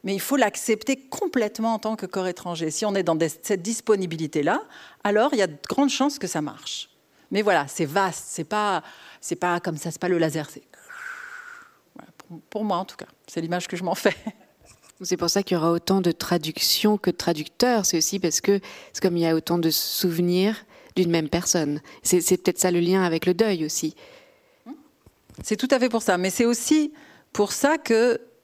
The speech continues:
Speaker 1: pour moi, c'est pas tout le monde en même temps. Parce que si tout le monde en même temps, alors, euh,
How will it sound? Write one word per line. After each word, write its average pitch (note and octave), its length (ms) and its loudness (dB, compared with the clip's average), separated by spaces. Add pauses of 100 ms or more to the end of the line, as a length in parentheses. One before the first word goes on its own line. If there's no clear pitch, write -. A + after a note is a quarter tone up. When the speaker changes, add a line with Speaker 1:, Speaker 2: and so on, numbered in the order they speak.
Speaker 1:
pour F#3 200 0
moi, A#3+ 400 4
c'est - 160 0
pas A#3+ 180 2
tout A#3 180 -2
le A#3 60 2
monde A3 200 0
en F#3+ 60 0
même D3+ 240 0
temps. - 180 -12 (720)
Parce E3+ 180 -4
que E3+ 100 0
si C4+ 400 0
tout A3+ 100 0
le G3+ 80 0
monde G#3 180 2
en G3+ 40 2
même E3+ 200 2
temps, A3+ 360 0
alors, F3 520 0 (440)
euh, F2+ 360 -4